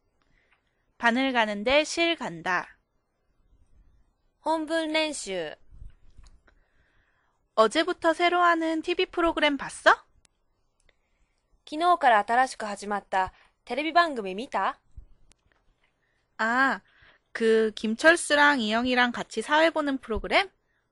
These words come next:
Speaker 1: 봤어.
Speaker 2: 아, 김철수とイ・ヨンヒが一緒に司会をやってる番組?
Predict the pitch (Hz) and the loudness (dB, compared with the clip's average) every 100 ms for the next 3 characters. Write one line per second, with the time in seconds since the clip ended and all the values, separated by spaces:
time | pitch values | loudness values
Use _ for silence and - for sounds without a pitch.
0 | - 214 196 - 220 202 277 - _ - | -6 -4 -4 0 2 2 -2 -8 _ -20
1 | - - - - - _ _ - - - | -20 -20 -20 -20 -20 _ _ -20 -20 -20
2 | _ _ _ _ _ - 208 269 294 185 | _ _ _ _ _ -2 2 4 2 -2
3 | _ _ _ _ _ _ - 262 294 349 | _ _ _ _ _ _ -4 -4 0 0
4 | 330 - 226 208 254 285 311 254 214 190 | 0 0 0 0 -2 -2 -2 -2 0 0
5 | 175 _ 196 - 277 285 - 285 294 277 | -2 _ -12 -6 -6 -6 0 4 6 4
6 | 262 - 277 262 269 277 302 | 4 2 2 4 4 0 -4